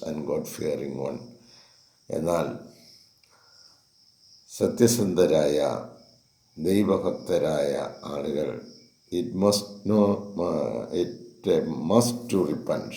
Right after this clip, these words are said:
അവര് ഈ അവസരം പ്രയോജനപ്പെടുത്തുന്നു പശ്ചാത്തപിക്കാനായി. കാരണം സംഭവിച്ചു പോയ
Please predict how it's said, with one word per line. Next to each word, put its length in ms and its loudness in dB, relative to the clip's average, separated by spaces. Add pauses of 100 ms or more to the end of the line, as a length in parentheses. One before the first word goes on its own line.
(1000)
അവര് 440 6 (680)
ഈ 140 -2 (180)
അവസരം 500 -4 (340)
പ്രയോജനപ്പെടുത്തുന്നു 1080 -8 (1300)
പശ്ചാത്തപിക്കാനായി. 1300 -8 (1300)
കാരണം 400 -4 (340)
സംഭവിച്ചു 640 2
പോയ 200 4